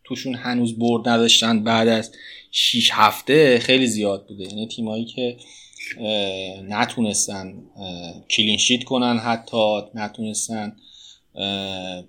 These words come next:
برد داشته باشن. اه، حالا حداقل تا هفته ششم اینجوری بود که حالا لیدز،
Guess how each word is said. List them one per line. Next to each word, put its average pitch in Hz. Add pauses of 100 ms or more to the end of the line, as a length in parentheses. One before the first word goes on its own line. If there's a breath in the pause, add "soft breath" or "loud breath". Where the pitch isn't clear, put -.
برد 123
داشته 117
باشن. 104 (240)
اه، 92 (100)
حالا 107 (100)
حداقل 104
تا 107
هفته 104
ششم 113
اینجوری 107
بود 123
که 110
حالا 104
لیدز، 110